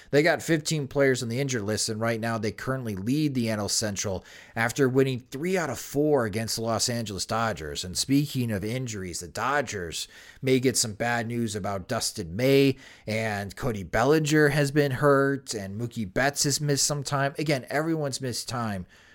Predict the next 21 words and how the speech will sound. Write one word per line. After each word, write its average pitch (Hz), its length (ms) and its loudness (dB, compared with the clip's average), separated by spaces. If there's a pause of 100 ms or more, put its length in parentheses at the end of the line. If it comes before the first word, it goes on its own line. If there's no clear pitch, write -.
(160)
due 135 160 4
to 123 200 0
injuries. 113 480 -2
And, 104 160 -4 (320)
you 139 60 -6
know, 135 80 2
for 147 120 2
the 139 80 6
Reds, 170 360 4
they 156 100 6
won 156 260 4
a 139 60 4
really 170 480 0
wacky 127 640 0
game 117 360 0
on 107 180 -4
Sunday 113 440 -2
against 107 240 -4
the 113 60 -4
Chicago 101 560 -2
Cubs, 95 520 -6